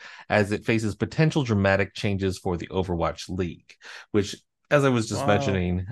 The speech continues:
Speaker 1: uh, they have not had the best time as of late, what with the pandemic and, um, the lawsuit against the publisher and whatnot.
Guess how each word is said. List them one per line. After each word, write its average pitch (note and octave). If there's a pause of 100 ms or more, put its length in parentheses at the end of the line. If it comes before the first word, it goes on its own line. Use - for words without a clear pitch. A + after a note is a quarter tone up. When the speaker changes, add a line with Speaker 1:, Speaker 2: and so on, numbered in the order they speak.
Speaker 1:
uh, G2+
they G#2+
have C3+
not A2+
had G#2
the G#2
best A2
time A#2+
as A2
of G#2
late, A#2+ (140)
what G2
with F2+
the F2
pandemic A2+
and, F2 (340)
um, D#2
the E2
lawsuit F#2+
against E2
the -
publisher B2+
and A#2
whatnot. A2